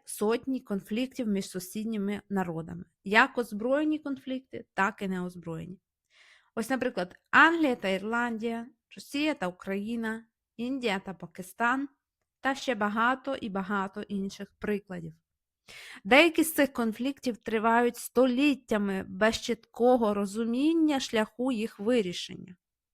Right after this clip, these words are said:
Зазвичай більша держава хоче підкорити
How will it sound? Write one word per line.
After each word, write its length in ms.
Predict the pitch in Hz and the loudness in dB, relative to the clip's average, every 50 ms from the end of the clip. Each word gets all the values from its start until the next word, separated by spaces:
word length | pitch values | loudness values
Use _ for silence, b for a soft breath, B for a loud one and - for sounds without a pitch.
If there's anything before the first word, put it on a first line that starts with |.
| _ _ _ _ _ _ _ _ B B B B B B B B B B | _ _ _ _ _ _ _ _ B B B B B B B B B B
Зазвичай 680 | - 247 247 240 247 277 285 - - 349 381 427 415 359 | 4 4 4 4 4 0 0 2 4 4 6 6 4 4
більша 520 | 254 220 196 220 262 302 370 - - 381 370 | 2 0 2 2 2 2 2 2 0 0 0
держава 640 | 359 349 311 311 - 339 339 320 330 320 330 320 | 0 -2 -4 -2 2 4 4 4 4 2 0 -2
хоче 380 | 311 - - 233 247 - - 247 | -2 -2 -2 -2 -2 -2 -4 -8
підкорити 840 | - - 214 _ - - 214 202 220 254 269 262 - 269 262 254 | -6 -6 -10 _ -6 -6 -4 -2 0 -2 -2 0 -2 -2 -2 -4